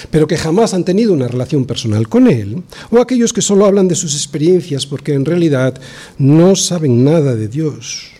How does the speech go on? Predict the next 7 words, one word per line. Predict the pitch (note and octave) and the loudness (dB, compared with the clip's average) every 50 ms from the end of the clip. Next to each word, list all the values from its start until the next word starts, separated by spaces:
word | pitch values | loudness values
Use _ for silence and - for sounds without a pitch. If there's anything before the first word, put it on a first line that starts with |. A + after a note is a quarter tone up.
| _ | _
no | - C3 C3 C#3+ D#3 F3+ G#3 G#3 | -2 0 2 4 4 4 4 2
conocen | G#3 G3+ F3+ G3+ G3 G3 F3+ D3+ | 2 2 0 0 0 0 -2 -2
a | C#3 C#3 | -2 0
Dios | D3+ E3+ F#3 F#3+ F3 - - - - - - - | 2 2 2 2 0 -2 -6 -12 -18 -20 -18 -10
como | - C#3+ C#3+ D3 D3+ | -4 0 0 2 2
Dios | D#3 F#3+ A3+ G#3+ - - | 2 2 2 2 0 -2
quiere | - - - G#3 A#3+ A3 D#3 B2+ A#2+ A#2+ B2+ D#3 | -6 -4 0 4 4 4 4 4 2 0 0 -2